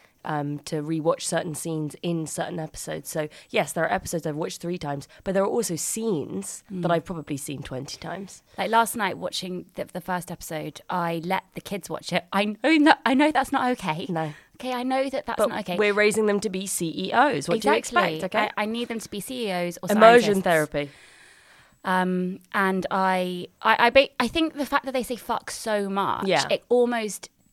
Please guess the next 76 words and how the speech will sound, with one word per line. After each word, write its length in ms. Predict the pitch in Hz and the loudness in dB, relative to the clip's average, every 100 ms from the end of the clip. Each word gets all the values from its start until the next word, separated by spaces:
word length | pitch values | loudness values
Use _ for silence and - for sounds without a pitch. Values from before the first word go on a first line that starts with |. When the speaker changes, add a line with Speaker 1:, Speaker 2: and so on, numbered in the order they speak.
| _ _ | _ _
Speaker 2:
doesn't 440 | - 202 202 - - | 0 0 0 -8 -8
count. 460 | 180 175 131 - | -4 -2 -2 -4
Speaker 1:
Yeah. 160 | 190 131 - - | -2 -2 -4 -16
Speaker 2:
So 180 | - 214 | -2 2
I 140 | 208 | 2
think 300 | - 220 202 | 2 -4 -4
that 100 | 208 | -2
they 140 | 196 | -2
don't 320 | 196 220 202 - | 2 0 -2 -2
get 180 | 190 - | -2 -2
that. 280 | - 120 - | -8 -8 -10
Speaker 1:
No. 180 | - 175 | -2 0
Speaker 2:
They, 80 | 143 | 0
they're 180 | 147 165 | -2 -4
fine 320 | - 196 190 | -2 -2 -2
with 100 | 160 | -4
that. 160 | - - | -6 -6
They 100 | 202 | -4
did 160 | 240 | -6
say, 160 | - 196 | -4 -4
"They 140 | 190 | -4
say 200 | 180 247 | -4 -2
it 80 | 233 | -2
a 80 | 190 | 0
lot, 200 | 214 - | -2 -2
Mummy." 220 | 156 - | -6 -6
And 80 | 180 | -8
I 20 | |
was 80 | 190 | -8
like, 140 | 220 | -8
"Yeah, 100 | 254 | -8
but 180 | 240 226 | -6 -6
they 80 | 233 | -6
say 180 | - 277 | -4 -4
it 100 | 233 | -4
so 160 | 214 | -6
much, 180 | 190 - | -6 -8
it 40 | - | -10
doesn't 200 | 226 247 | -10 -6
matter." 280 | 269 208 208 | -4 -4 0
Speaker 1:
Yeah. 240 | 196 175 - | 2 2 -2
Speaker 2:
Which 140 | 247 | 0
actually 280 | 254 208 220 | 0 -2 -8
is 80 | 208 | -4
not 180 | 214 | -4
true, 260 | - 180 - | -4 -8 -8
but 260 | 156 196 - | 0 0 0
it 60 | |
doesn't 180 | 180 202 | -4 -4
matter. 180 | 185 - - | -2 -4 -8
I, 100 | - - - | -14 -14 2
I 80 | 196 | 4
didn't 200 | 247 240 | 4 2
let 100 | 196 | 0
them 80 | 180 | 0
watch 180 | - | -2
it. 160 | 170 147 - _ _ _ _ | -4 -6 -8 _ _ _ _
I, 140 | 196 | 4
I'm 140 | 190 190 | 4 4
lying. 340 | 165 143 151 185 | 4 4 0 -4
They 80 | 180 | 2
didn't 80 | |
Speaker 1:
Yeah. 120 | 185 156 | 6 6
Speaker 2:
watch 120 | 147 | 4
it, 60 | 196 | 2
Speaker 1:
No, 80 | |
Speaker 2:
just 60 | 254 | 0
Speaker 1:
no, 20 | |
Speaker 2:
in 40 | - | 2
Speaker 1:
they 40 | |
Speaker 2:
case 60 | 349 | 2
Speaker 1:
didn't 100 | - | 2
Speaker 2:
any, 100 | 170 | 2
Speaker 1:
watch 100 | - | 2
Speaker 2:
any, 200 | 175 175 | 0 0
Speaker 1:
it. 60 | 170 | -2